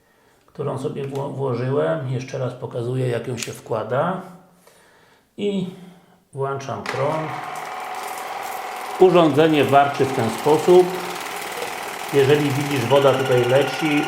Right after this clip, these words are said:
można zatrzymać tym przyciskiem. Ale jeszcze na chwilę wyłączę. Czyszczenie ząbków odbywa się w bardzo prosty sposób. Po nałożeniu końcówki wystarczy, że tylko nacisnę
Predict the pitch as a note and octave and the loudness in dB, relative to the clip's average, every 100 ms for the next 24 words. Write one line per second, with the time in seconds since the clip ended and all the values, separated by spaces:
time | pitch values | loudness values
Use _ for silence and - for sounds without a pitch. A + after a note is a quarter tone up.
0 | - C#3 D3+ C#3+ D3 B2 - - C3+ C3+ | 0 2 2 2 2 2 0 -2 0 0
1 | C3 C3 - - - - - - - - | 0 -2 -4 -8 -8 -8 -8 -8 -8 -10
2 | - - - - - - - - - - | -8 -10 -10 -10 -8 -8 -6 -4 -4 -6
3 | - - - - D#3+ C3+ - C3 C3+ A#2 | -8 -10 -10 0 2 2 0 -2 -2 -2
4 | - D3 - - - F#3 F3+ E3+ - D3+ | -2 -4 -4 -4 2 4 4 2 0 0
5 | C3+ - D3 B2+ B2 A#2 G#2+ - C3+ G3 | 0 0 -2 0 2 0 -2 -4 -2 -4
6 | G3 - - _ _ _ _ _ _ _ | -6 -14 -20 _ _ _ _ _ _ _
7 | - C3+ C3 F#3 F3 C3+ D3+ D#3+ - - | -12 -10 -4 -2 -2 -2 -4 -4 -6 -10
8 | - - - - A#2+ C3 B2+ - A2+ G2+ | -12 -16 -14 -10 -6 -2 -2 -2 -6 -2
9 | - C#3+ C#3+ C#3 D3 B2+ - - - C#3 | 0 2 0 -2 -2 -4 -6 -8 -2 -2
10 | C3+ D3 D3 D3 - - - - _ _ | 0 -2 -2 -4 -10 -16 -20 -20 _ _
11 | _ _ _ _ _ _ _ _ _ D3+ | _ _ _ _ _ _ _ _ _ -2
12 | D3+ D3+ B2+ D3 C#3 B2+ A#2+ A#2 D3 D3 | 2 2 2 2 0 -4 -8 -8 -6 -6
13 | D3 C3+ B2+ - B2+ - B2 - C3+ C3 | -6 -8 -6 -4 -4 -6 -10 -6 -4 -2
14 | A#2 - C3 - A2+ G#2 F2+ | -4 -6 -10 -12 -10 -10 -10